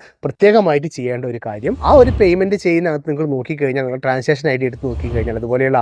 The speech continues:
ആപ്ലിക്കേഷൻ ഉപയോഗിക്കുന്നവർക്ക് ആ ഒരു ട്രാൻസാക്ഷൻ ഐ ഡി എടുത്ത് നോക്കിക്കഴിഞ്ഞാൽ അതിനകത്ത് നിങ്ങൾക്ക് ഇതുപോലെ കുത്തും കോമയും അറ്റും മറ്റു കാര്യങ്ങളൊക്കെ കാണാൻ വേണ്ടി സാധിക്കും.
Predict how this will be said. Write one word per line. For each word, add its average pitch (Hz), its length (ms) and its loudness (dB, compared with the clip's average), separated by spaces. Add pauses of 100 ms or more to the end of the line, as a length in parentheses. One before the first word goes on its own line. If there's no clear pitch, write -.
ആപ്ലിക്കേഷൻ 139 440 -4
ഉപയോഗിക്കുന്നവർക്ക് 120 800 -4 (440)
ആ 151 120 6
ഒരു 180 60 2 (100)
ട്രാൻസാക്ഷൻ 151 420 0 (100)
ഐ - 40 0
ഡി 143 80 -6
എടുത്ത് 139 200 -10
നോക്കിക്കഴിഞ്ഞാൽ 131 480 -6 (120)
അതിനകത്ത് 185 440 2
നിങ്ങൾക്ക് 135 280 -2
ഇതുപോലെ 123 320 -4
കുത്തും 131 300 -8 (140)
കോമയും 120 160 -2 (360)
അറ്റും 151 320 -4
മറ്റു 123 220 -4
കാര്യങ്ങളൊക്കെ 123 580 0
കാണാൻ 117 260 -4
വേണ്ടി 110 200 -6
സാധിക്കും. 104 360 -6